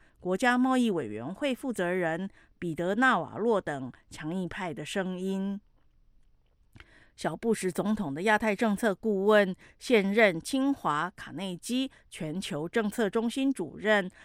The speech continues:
韩磊告诉彭博社，他不认为美中关系已经恢复稳定，因为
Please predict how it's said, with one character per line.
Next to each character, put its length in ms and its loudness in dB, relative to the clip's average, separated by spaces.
韩 340 -2
磊 240 -2
告 220 -2
诉 160 -4
彭 240 -12
博 200 -8
社， 380 0
他 160 -6
不 160 -6
认 300 0
为 300 -4
美 200 -10
中 220 -4
关 200 -2
系 160 -8
已 60 -6
经 220 -10
恢 180 -4
复 220 -2
稳 260 -6
定， 320 -2
因 260 -4
为 280 0